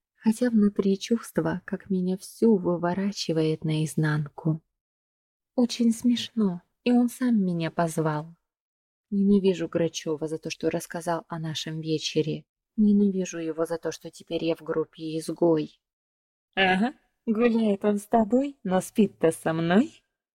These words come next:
говорит Лиса с нескрываемой гордостью. «Он всегда ко мне возвращается. Намотай себе эту информацию на ус.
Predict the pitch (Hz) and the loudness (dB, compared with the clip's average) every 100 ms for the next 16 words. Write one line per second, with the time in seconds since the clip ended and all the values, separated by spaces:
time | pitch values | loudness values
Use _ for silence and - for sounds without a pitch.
0 | _ _ _ _ _ _ - 185 180 185 | _ _ _ _ _ _ -4 0 2 0
1 | - 165 - 165 160 - 165 - 170 165 | -4 -10 -6 -6 -6 -8 -8 -4 -2 -2
2 | 160 156 156 156 156 160 151 147 156 - | -4 -8 -10 -12 -2 0 0 -2 -4 -6
3 | - 156 170 _ _ _ _ _ _ _ | -2 -2 -2 _ _ _ _ _ _ _
4 | _ - 208 202 - 202 196 220 240 202 | _ -4 -2 0 -2 0 0 0 0 -2
5 | 165 156 156 160 160 - 170 156 156 - | 0 -4 -2 0 2 0 -4 -8 -10 -12
6 | - 165 175 202 202 262 233 - 160 147 | -4 0 2 2 2 0 -2 -4 -6 -2
7 | 156 151 165 160 151 170 170 175 - - | -2 -2 -2 -4 -2 -4 -4 -6 -8 -6
8 | 185 185 196 196 170 131 - - | -4 0 2 2 0 -6 -14 -20